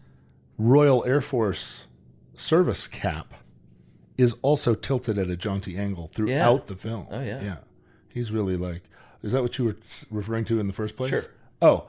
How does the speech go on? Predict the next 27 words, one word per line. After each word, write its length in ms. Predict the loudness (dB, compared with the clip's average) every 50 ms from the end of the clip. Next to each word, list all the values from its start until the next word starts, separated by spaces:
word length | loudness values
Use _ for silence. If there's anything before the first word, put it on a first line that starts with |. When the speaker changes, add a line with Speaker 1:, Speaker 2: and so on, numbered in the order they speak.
| -6 -2 0
Speaker 1:
<laughs> 160 | 0 2 2
I 260 | 2 4 6 6 6 6
thought 200 | 6 4 4 4
you 80 | 4
were 60 | 2 2
talking 160 | 2 0 0
about 200 | 2 2 0 0
his 220 | 0 -2 -2 -2 -6
civilian 640 | -8 -6 -4 -2 2 2 2 2 2 0 -2 -4
hat. 480 | -6 -8 -10 -10 -12 -14 -16 -20 -20 -20 _ _ 4
Speaker 2:
Oh, 120 | 4 6 6
no, 240 | 6 6 6 4
both. 500 | 4 6 6 6 6 6 4 -2 -12 -20 -20 _ _ 0
Speaker 1:
Yeah, 240 | 2 2 2 0 -4 -4
he's 220 | 0 0 0 2
got 180 | 4 4 4 6
hat 240 | 4 4 2 2 0
tilt 320 | -2 -2 -2 -2 -4 -8 _ -10 -6
going 380 | -4 -2 -2 -2 -2 -4 -6 -6
the 80 | -8
whole 180 | -8 -8 -10 -10
time. 240 | -10 -12 -14 -12 -8
Speaker 2:
Yeah. 240 | -6 -6 -6 -6 -8 -12 -20 -20 -18
Speaker 1:
Yeah. 100 | -18 -18 -18 _ _ _ _
Speaker 2:
That's 180 | -12 -12 -10 -10
his 140 | -10 -10 -8
move. 300 | -8 -8 -8 -8 -12